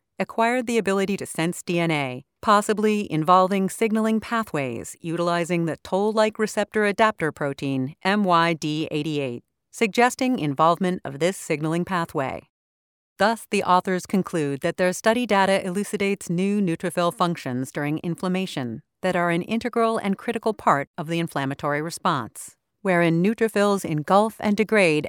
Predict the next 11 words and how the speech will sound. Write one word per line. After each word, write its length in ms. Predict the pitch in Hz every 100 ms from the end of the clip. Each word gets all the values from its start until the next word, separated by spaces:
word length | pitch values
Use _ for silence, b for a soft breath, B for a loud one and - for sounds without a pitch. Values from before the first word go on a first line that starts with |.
| 185
extracellular 800 | 202 - 214 202 196 185 185 -
D 140 | 165
N 100 | 165
A 140 | 165
fragments 640 | - 165 143 135 127 - - 208
and 100 | 208
allow 320 | 208 214 208
for 200 | 214 190
optimal 540 | 151 151 165 156 156
organ 300 | 147 131 143
repair. 560 | 147 - 151 135 110